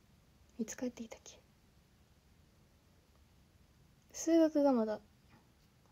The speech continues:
と何ある？国語、英語。国語、数学、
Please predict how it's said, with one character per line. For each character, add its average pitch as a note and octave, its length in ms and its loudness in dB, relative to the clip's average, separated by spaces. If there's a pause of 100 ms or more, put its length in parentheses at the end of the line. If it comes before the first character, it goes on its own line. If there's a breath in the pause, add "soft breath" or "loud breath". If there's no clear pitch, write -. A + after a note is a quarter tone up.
と C4 100 -8
何 A#3 260 -4
あ B3+ 60 -6
る？ G#3+ 240 -10 (1300)
国 B3 120 0
語、 A3 160 -2
英 A3 200 -2
語。 G#3+ 240 -4 (260)
国 C#4+ 300 -2
語、 A#3+ 140 0
数 A#3+ 180 -4
学、 A3+ 460 -4